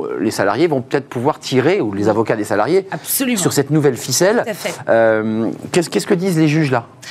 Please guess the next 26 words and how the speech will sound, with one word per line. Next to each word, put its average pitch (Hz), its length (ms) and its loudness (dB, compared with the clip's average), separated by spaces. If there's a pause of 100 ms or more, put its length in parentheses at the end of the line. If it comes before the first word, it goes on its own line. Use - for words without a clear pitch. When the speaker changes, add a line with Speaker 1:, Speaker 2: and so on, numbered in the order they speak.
Speaker 2:
Ils 190 140 0
disent 285 300 0
que, - 160 -6
euh, 170 560 0
quelle 262 180 -2
que 254 100 0
soit 190 400 0
la 165 120 -2
base 170 420 -2 (180)
textuelle, 180 500 -2
à 170 60 0
partir 170 300 -4
du 175 120 -2
moment 220 400 0
où 180 60 -4
on 170 40 -4
a 165 80 -2
des 165 100 -4
faits 233 180 -2
pré-, 208 160 -4 (360)
des 165 120 -4
faits 233 200 -2
précis 220 420 -2 (400)
et 247 260 2 (100)
une 190 100 -6
sanction, 220 540 -2